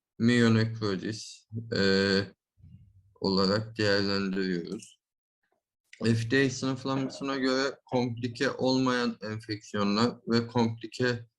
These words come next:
enfeksiyonlar olarak ikiye ayrılmış durumda. Ee, komplike olmayanlar selülit, eryipel, apse, folikülit, furonkül,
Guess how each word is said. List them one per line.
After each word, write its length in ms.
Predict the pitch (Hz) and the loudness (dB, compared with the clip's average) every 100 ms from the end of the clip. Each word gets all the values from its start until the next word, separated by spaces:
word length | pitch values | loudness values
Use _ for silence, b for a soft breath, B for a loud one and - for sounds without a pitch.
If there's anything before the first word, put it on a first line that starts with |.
| - | -4
enfeksiyonlar 800 | 110 107 113 110 - 104 101 101 | -2 0 -2 -4 -2 -2 0 0
olarak 380 | 101 104 104 - | 0 0 -2 -6
ikiye 400 | - - - 113 | -12 -8 0 4
ayrılmış 600 | 104 98 95 90 90 - | 6 6 4 4 2 -4
durumda. 500 | 80 85 87 123 - B B B B B B B 98 | -6 -2 0 -2 -6 B B B B B B B 0
Ee, 500 | 98 98 98 98 95 - - - | 2 4 4 4 2 0 -8 -8
komplike 520 | - 123 120 131 - | 0 0 0 -4 0
olmayanlar 600 | 139 139 135 127 131 131 | 0 2 2 4 4 2
selülit, 680 | 131 - 135 131 117 117 113 | 0 -2 0 2 2 0 0
eryipel, 600 | 117 113 113 113 104 104 - | 0 0 -2 -2 -4 -4 -2
apse, 420 | 110 - - 95 | -4 -4 -4 -4
folikülit, 600 | 95 110 107 - 90 90 | 0 0 -2 -2 -4 -6
furonkül, 680 | - 104 101 95 - 117 | -4 -2 0 0 -2 -4